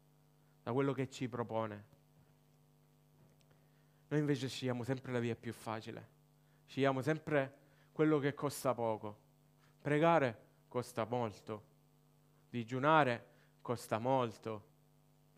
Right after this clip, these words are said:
aiutare gli altri costa molto, scomodarsi per andare a fare del bene costa molto, tutto ha un costo.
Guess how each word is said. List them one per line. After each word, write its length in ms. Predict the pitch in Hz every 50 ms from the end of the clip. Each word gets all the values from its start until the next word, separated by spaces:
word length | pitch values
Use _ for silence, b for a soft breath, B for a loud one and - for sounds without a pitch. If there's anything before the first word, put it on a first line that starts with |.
| _ _ _ _ _ b b b b b b b b b b b b b _ _ _ _ _ _ - _ _ _ _ _ _ _ _ _ _
aiutare 560 | - - 127 143 143 139 143 170 160 165 156
gli 80 | 147 156
altri 600 | 170 170 156 143 123 - - 131 110 113 107 107 - - _
costa 360 | - - 123 113 - - 127
molto, 720 | 117 123 131 135 127 120 113 107 - - 107 104 104 104 - _ _ _ _ _ _ _ _ _ _ _ _ _ _ _ b b b b b b
scomodarsi 1040 | - - - - 180 170 165 165 160 160 185 196 196 190 - - - 190 185 185 b b b b b b b -
per 120 | 147 143
andare 260 | 156 160 165 165 156
a 80 | 160 147
fare 260 | - - 156 147 147
del 200 | 147 147 143 147
bene 440 | 143 175 180 165 147 127 117 - -
costa 400 | - - 123 117 - - - 113
molto, 800 | 113 127 147 156 151 135 123 104 - - 120 110 104 98 - _ _ _ _ _ _ _ _ _ _
tutto 360 | - 440 440 381 - - -
ha 40 | 147
un 160 | 123 117 107
costo. 520 | - - 113 107 104 - - - 117 107